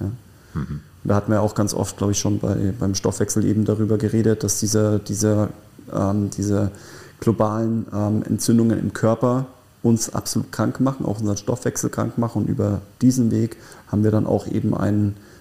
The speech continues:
Speaker 1: super Einfluss eben auf, ähm, diese globalen Entzündungen im Körper, um uns, ja, runter zu regulieren.
Speaker 2: Müssen wir uns natürlich die Frage stellen, warum haben wir global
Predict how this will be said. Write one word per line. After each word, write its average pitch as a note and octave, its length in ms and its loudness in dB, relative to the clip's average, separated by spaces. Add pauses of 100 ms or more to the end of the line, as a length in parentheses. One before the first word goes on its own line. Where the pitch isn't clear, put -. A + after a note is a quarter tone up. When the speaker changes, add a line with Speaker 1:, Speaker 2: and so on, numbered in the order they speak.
(140)
Speaker 1:
super A2 280 0
Einfluss G2+ 420 -2
eben G#2+ 300 2
auf, - 560 -4
ähm, G2 280 0
diese G2 200 -2
globalen G2+ 420 0
Entzündungen G2+ 520 0
im F#2+ 100 -4
Körper, A#2 440 0 (500)
um A2 180 6
uns, - 540 0 (280)
ja, G2 140 0
runter G#2+ 300 2
zu - 120 -4
regulieren. G2+ 480 0 (560)
Speaker 2:
Müssen E2+ 160 -6
wir F#2 60 0
uns E2+ 120 -4
natürlich F2 260 -4
die - 80 -8
Frage F2 240 0
stellen, E2+ 260 -2
warum F2+ 560 2
haben F2 360 0
wir E2+ 320 4 (540)
global F#2 800 4